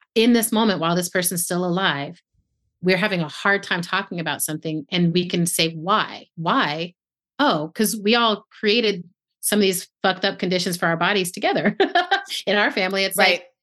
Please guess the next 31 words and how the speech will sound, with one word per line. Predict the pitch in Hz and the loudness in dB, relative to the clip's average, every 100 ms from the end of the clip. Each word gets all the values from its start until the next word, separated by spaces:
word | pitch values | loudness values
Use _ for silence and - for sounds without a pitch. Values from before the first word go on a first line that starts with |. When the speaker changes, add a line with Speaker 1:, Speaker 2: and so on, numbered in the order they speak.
| _ - | _ -2
Speaker 1:
we're, | 202 | 0
Speaker 2:
Right. | 226 | 2
Speaker 1:
none | 220 254 | 2 2
of | 269 | 2
us | 240 | 0
are | 220 | -2
innocent | 190 247 269 175 175 | 0 -2 -2 -4 -2
here. | 175 175 196 | 0 2 2
Like, | 180 175 | 0 -2
if | 175 | -6
I | 175 202 | -2 -2
have | 208 | -2
an | 185 | -4
eating | 175 226 202 | -4 -2 -2
disorder, | 175 170 170 180 185 - | -4 -4 -2 -2 -4 -4
I | 175 | 0
was | 175 | 0
in | 180 180 | 2 0
an | 185 | 0
eating | 175 175 | 0 0
disordered | 175 180 175 180 185 180 - _ _ | 0 -2 0 0 0 -2 -8 _ _
family | 247 233 175 143 - _ - | 0 2 -2 -6 -16 _ -10
structure, | - 151 - - - - | -6 -4 -4 -8 -10 -8
right? | 175 170 185 196 - _ - | -2 2 0 0 -14 _ -4
That | 175 175 165 165 _ _ _ - 175 165 175 190 | 0 2 0 -2 _ _ _ -12 -8 -8 -6 2
we | 196 | 2
all | 175 208 226 175 | 4 2 2 0
are | 165 | -2
having | 156 160 160 156 | -2 -4 -4 -4
to | 165 160 - | -2 -4 -2
unlearn | 175 170 165 165 165 165 | 0 2 2 0 0 -4